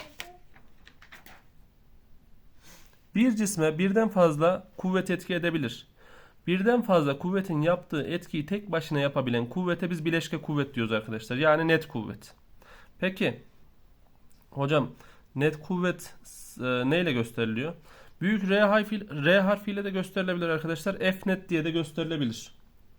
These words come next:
Peki bileşke kuvvet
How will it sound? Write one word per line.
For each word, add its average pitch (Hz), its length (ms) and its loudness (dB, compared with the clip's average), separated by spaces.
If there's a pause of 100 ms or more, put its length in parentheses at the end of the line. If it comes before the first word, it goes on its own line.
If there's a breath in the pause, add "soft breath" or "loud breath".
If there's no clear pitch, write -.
(540 loud breath)
Peki 190 440 -2 (400 loud breath)
bileşke 226 420 -2
kuvvet 196 540 -2